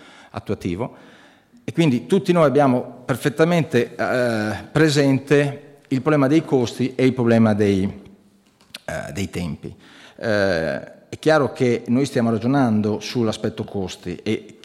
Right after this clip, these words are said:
ovviamente i consiglieri vedranno questi costi nel momento in cui verranno, verranno in qualche modo imputate le cifre, quindi non è assolutamente, eh, e devo dire che,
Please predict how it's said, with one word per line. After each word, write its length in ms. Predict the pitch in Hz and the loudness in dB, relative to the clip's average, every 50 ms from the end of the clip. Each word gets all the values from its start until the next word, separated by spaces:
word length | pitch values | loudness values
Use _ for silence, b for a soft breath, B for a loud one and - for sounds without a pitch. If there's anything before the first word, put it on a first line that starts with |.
| - | -8
ovviamente 520 | - 120 110 117 123 131 143 139 - - 117 | -6 -4 -2 0 0 2 0 0 -2 -2 -6
i 20 | |
consiglieri 440 | - - 113 110 - 123 117 113 107 | -4 -4 -4 -2 -2 -2 -2 -2 -2
vedranno 420 | 98 101 95 110 120 117 117 110 | -2 -2 0 2 2 2 2 0
questi 260 | - 110 98 - - | 0 -4 -8 -8 -10
costi 320 | - - 107 113 120 - - | -6 -4 -4 -4 -4 -4 -4
nel 100 | 104 98 | -4 -4
momento 300 | 92 98 104 110 104 117 | -4 -2 -4 -4 -4 -6
in 80 | 98 | -8
cui 140 | - - 107 | -8 -8 -8
verranno, 520 | 98 98 101 95 98 98 101 98 101 101 - | -6 -6 -6 -6 -6 -6 -6 -4 -6 -6 -6
verranno 460 | - 92 95 95 95 98 98 92 92 98 | -8 -6 -6 -4 -4 -4 -4 -4 -4 -6
in 60 | 101 | -6
qualche 240 | - 90 85 - 101 | -8 -10 -8 -8 -8
modo 180 | 98 95 90 | -8 -6 -8
imputate 360 | 95 87 92 - 90 82 - | -8 -10 -12 -12 -12 -10 -10
le 80 | 85 90 | -12 -12
cifre, 340 | - - - 117 - - - | -8 -6 -6 -6 -6 -8 -10
quindi 180 | - 87 87 | -10 -10 -8
non 140 | 85 87 92 | -6 -6 -4
è 80 | 95 98 | -4 -4
assolutamente, 720 | 90 - - - - 92 90 87 85 82 - - - - B B B B B B B B B B B B | -4 -6 -10 -12 -8 -6 -6 -4 -4 -6 -8 -10 -12 -12 B B B B B B B B B B B B
eh, 720 | - - 64 62 53 53 - - - - - - - _ - - _ | -10 -8 -6 -6 -6 -8 -8 -10 -12 -14 -16 -18 -20 _ -20 -14 _
e 200 | - 107 117 117 | -4 -4 -2 0
devo 220 | 117 135 143 147 | 2 2 2 4
dire 320 | 139 139 135 127 131 123 127 | 2 2 2 2 2 0 -2
che, 420 | - - 120 120 120 117 117 - | -2 -2 0 0 2 0 0 -2